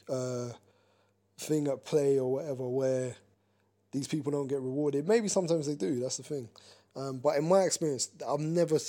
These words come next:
I've never really seen them successful unless they kind of stop that mindset, unless they change that mindset themselves. Um, so,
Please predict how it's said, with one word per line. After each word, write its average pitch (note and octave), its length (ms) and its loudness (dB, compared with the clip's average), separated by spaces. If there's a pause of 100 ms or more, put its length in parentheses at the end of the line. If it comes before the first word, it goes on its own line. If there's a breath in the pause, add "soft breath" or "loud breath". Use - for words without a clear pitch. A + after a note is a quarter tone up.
(140)
I've C3+ 80 -2
never E3 320 0
really D#3+ 280 4
seen D3 180 -2
them C3+ 100 -8
successful C3+ 520 -8
unless D#3 600 2
they C#3 220 -2
kind D3 280 -8
of B2+ 100 -8
stop - 320 -4 (260)
that C3 180 -8
mindset, B2+ 500 -6
unless C3 200 -8
they C3 100 -6
change C3+ 320 -6
that C3 100 -14
mindset C3 380 -12
themselves. A#2+ 460 -12 (580 loud breath)
Um, C#3+ 480 -2 (1200)
so, D3+ 560 2